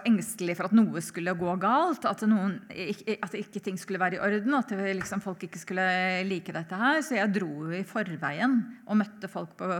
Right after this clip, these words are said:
flyplassen. Så husker jeg veldig godt ei som jeg kjente veldig godt da,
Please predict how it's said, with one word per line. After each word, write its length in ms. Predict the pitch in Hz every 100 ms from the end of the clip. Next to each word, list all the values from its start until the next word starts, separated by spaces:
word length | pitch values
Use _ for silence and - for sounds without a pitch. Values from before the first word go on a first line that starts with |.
| 180
flyplassen. 560 | 151 - 160 - 180 175 - - - -
Så 100 | - 208
husker 420 | 269 - - -
jeg 80 | 214
veldig 260 | 196 185 185
godt 260 | 185 - 170
ei 200 | 175 185
som 160 | - 180
jeg 100 | -
kjente 260 | 180 165
veldig 220 | 147 147 165
godt 160 | 202
da, 40 | 233